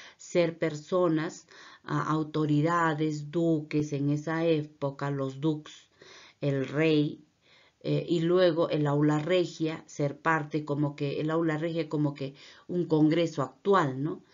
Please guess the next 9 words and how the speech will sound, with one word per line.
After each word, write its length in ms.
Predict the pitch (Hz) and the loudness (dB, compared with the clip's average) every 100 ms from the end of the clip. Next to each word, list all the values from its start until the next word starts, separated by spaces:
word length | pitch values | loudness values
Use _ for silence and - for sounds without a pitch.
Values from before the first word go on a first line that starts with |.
| - - - | -20 -20 -6
Y 140 | 202 185 | -2 4
luego, 480 | 214 214 196 202 - | 6 6 4 0 0
eh, 280 | 160 151 151 | 0 0 -2
también 520 | 151 151 170 175 160 | 0 0 2 2 0
se 180 | - - | -4 -4
les 280 | 151 151 170 | -4 -2 -4
otorgaba 540 | 165 175 160 156 156 | -4 -4 -2 -2 -2
el 120 | 151 | -2
derecho 560 | 143 143 151 165 160 | 0 0 -2 -2 -6